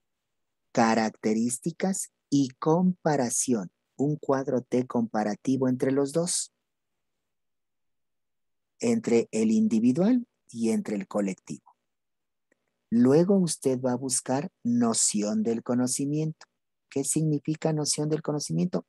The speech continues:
Una definición concreta. Pero esta definición concreta quiero que me la redacte en el cuaderno en forma de cita textual,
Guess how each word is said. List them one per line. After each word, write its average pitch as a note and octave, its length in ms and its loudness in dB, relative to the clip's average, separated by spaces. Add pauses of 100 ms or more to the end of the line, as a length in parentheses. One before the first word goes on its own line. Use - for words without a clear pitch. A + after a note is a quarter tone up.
Una C#3+ 380 4
definición B2+ 960 2 (100)
concreta. B2 1000 -2 (880)
Pero B2 240 2
esta E3 280 0
definición D3 720 -2
concreta A#2+ 800 -2 (240)
quiero A#2+ 400 0
que C3 120 -2
me A2+ 160 0
la G#2+ 140 -2
redacte A2 760 -4 (120)
en A2+ 200 2
el G#2 160 0
cuaderno A#2+ 680 -4
en B2 240 4
forma D3 640 0
de B2 240 0
cita D3+ 800 2 (140)
textual, A2+ 960 0